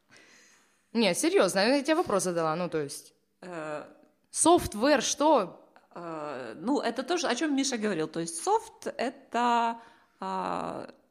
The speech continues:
Speaker 2: человеческие качества. То, как человек себя
Speaker 1: Софт — это, в смысле, мягкий, как мыло или че?
Speaker 2: Ну, типа того, да.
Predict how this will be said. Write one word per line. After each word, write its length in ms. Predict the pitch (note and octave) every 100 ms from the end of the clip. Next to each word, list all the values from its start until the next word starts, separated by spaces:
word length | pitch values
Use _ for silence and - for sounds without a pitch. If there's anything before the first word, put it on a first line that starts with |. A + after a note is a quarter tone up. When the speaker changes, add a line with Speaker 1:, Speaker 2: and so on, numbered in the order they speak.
| -
Speaker 2:
человеческие 560 | - A3+ G#3 - - -
качества. 420 | C#3+ - - - -
То, 100 | F#4+
как 220 | D4+ -
человек 500 | - G#3+ A3 C#4 C#4
себя 320 | - D3+ G#3
Speaker 1:
Софт — 320 | A3 B3 B3
это, 140 | G3 F#3
в 20 |
смысле, 240 | F#3 - G3
мягкий, 400 | B3 E4+ - F#3
как 140 | F3+
мыло 320 | G3 D4+ D#4+
или 140 | E3+ D#3+
че? 180 | -
Speaker 2:
Ну, 140 | A3 B3+ - -
типа 240 | - G#3+
того, 320 | G#3+ G3+ E3+
да. 240 | G#3 -